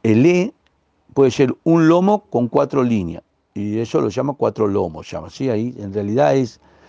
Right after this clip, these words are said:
este esquema está sacado en que hicieron un lomo por línea de cultivo, ¿sí? Pero en realidad podemos decir,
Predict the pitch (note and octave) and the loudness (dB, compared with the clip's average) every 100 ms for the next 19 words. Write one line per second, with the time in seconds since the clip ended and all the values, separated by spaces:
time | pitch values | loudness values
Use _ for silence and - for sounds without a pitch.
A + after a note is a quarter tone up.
0 | - _ _ - G#2 B2+ C3 C3+ A#2+ D#3 | -20 _ _ -10 -4 -2 -2 -2 -2 -2
1 | D#3 B2 C3+ C3 C3 C#3+ D#3 B2+ A2 G2+ | -2 0 0 0 -2 -2 0 0 -2 0
2 | C#3 C#3+ - C#3 C#3+ C#3 C#3+ D3+ D3+ E3+ | 0 0 0 0 2 4 4 2 2 0
3 | A3+ _ _ _ _ _ _ B2+ C3+ D3 | -2 _ _ _ _ _ _ 2 2 2
4 | - - A#2+ C3 A2+ G2 G2 F2 F#2 D2+ | -2 -4 -2 0 -2 -4 -6 -8 -10 -12
5 | - _ - C3 F3+ F#2+ G2+ G2 F#2+ A2+ | -14 _ -14 -14 -12 -12 -10 -8 -6 -4
6 | C3 A#2+ A2+ A2 - E2+ | -4 -4 -4 -6 -10 -12